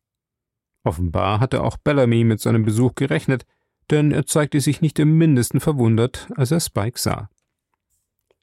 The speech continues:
Er kam aus der Halle und begrüßte Valerie. Sie nahm sich zusammen und schaute ihm voll ins Gesicht. Obwohl sie entsetzt war über seine außerordentliche Hässlichkeit, sein rot aufgedunsenes Gesicht,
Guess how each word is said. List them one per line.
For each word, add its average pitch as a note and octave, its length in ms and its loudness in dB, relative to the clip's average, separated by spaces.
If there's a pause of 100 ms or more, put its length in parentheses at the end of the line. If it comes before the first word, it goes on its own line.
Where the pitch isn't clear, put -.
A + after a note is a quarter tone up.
(1080)
Er E3 120 -2
kam A#3 340 -2
aus - 140 -2
der A2+ 160 0
Halle A#2+ 260 0
und C#3+ 220 -2
begrüßte C3+ 640 -4
Valerie. - 400 -6 (1040)
Sie A2+ 200 0
nahm C#3 260 2
sich C3+ 180 0
zusammen C3+ 500 0
und A#2+ 220 2
schaute B2+ 340 0
ihm A#2+ 200 0
voll C3+ 400 -2
ins B2 280 -2
Gesicht. - 560 -4 (640)
Obwohl B2+ 460 0
sie F#3 160 -2
entsetzt B2+ 540 -2
war G#2+ 220 0
über G2+ 180 0
seine G#2+ 340 0
außerordentliche A2+ 800 -2
Hässlichkeit, A#2 640 -2 (420)
sein F#2+ 260 -2
rot B2 380 -2
aufgedunsenes A#2 920 -2
Gesicht, A#2+ 500 -4